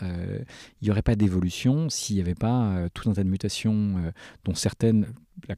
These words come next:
très grande majorité, sont délétères, et de temps en temps, il y en a qui sont bénéfiques.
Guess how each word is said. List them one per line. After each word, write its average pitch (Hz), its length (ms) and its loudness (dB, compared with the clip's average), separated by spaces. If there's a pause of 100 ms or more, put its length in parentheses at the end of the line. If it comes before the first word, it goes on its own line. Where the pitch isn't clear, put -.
très 139 220 0
grande 113 180 4
majorité, 95 600 0
sont - 280 -2
délétères, 113 600 -2
et 107 80 -2
de 101 80 2
temps 104 240 0
en 98 80 2
temps, 127 180 0
il 147 60 0
y 110 60 2
en 90 60 2
a 104 100 0
qui - 140 -12
sont - 140 -4
bénéfiques. 92 540 -6